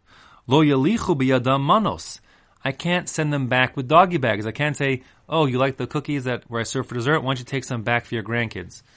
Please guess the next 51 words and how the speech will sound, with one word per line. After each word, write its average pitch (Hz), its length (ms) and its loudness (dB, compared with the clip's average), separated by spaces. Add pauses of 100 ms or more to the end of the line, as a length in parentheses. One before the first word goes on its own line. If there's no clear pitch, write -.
(280)
No, 123 300 2 (580)
I - 80 -8
can't 120 320 -6
say 165 220 -2
that 104 240 -8 (240)
because 185 680 0 (1120)
the 120 440 -4 (100)
cookies 160 480 -2
are 117 140 -4
confined 120 380 -4
to 107 60 -12
my 104 140 -4
tchum, 180 460 -6
and 139 100 -4
assuming 139 560 -2
that 127 120 -4
you 160 180 0
live 143 280 -2
beyond 123 600 4 (260)
my 117 160 -2
tchum, 127 460 0 (520)
and 135 100 0
you 120 40 2
just 135 220 -4
made 131 100 -2
an 123 80 -4
erev 117 220 -4
tchumen 139 440 -2
to 113 60 -16
be 113 80 -4
able 110 80 -2
to 113 80 -8
come 135 180 -4
to 117 60 -6
my 117 80 -4
house 123 160 -2
for 135 80 -8
Yom 254 220 2
Tov, 202 240 -6 (260)
so - 140 -6
therefore, 147 400 -2 (160)
there's 113 100 -14
no 131 80 -2
way 131 80 0
for 127 60 -8
you - 60 -18
to - 100 -8
get 107 80 -8
my 120 120 -6
t-, 120 280 -10
cookies 123 500 -4